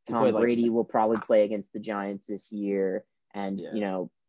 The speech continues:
Speaker 2: maybe Dak, this is how he'll play against the Giants this year. Like, that was just, that was one of Teddy Bridgewater's, probably his best games in, like, especially in his recent career, like, his last three years. That was one of his better,
Speaker 1: Yeah.
Speaker 2: his best games. Like,
Speaker 1: They
Speaker 2: he was
Speaker 1: made,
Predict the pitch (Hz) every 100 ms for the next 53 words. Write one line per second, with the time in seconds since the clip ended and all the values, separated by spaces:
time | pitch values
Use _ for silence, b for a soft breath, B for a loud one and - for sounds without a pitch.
0 | - 113 107 95 - 110 110 107 - 110
1 | - 101 - 104 104 101 - 101 98 98
2 | 104 98 95 90 92 87 95 98 92 131
3 | 127 110 98 95 - _ _ _ _ _
4 | 127 123 117 117 110 - 117 110 110 110
5 | 110 107 107 131 131 123 110 120 - 120
6 | 113 104 98 98 101 101 95 - - -
7 | 151 - 120 107 98 - _ 107 110 92
8 | 95 - 110 117 - 101 - - 73 67
9 | 92 95 101 107 87 - 110 101 95 107
10 | 90 92 101 107 214 101 101 165 - 196
11 | - 85 82 - - 98 110 - - 107
12 | 101 80 98 - 90 78 - _ _ 123
13 | 120 127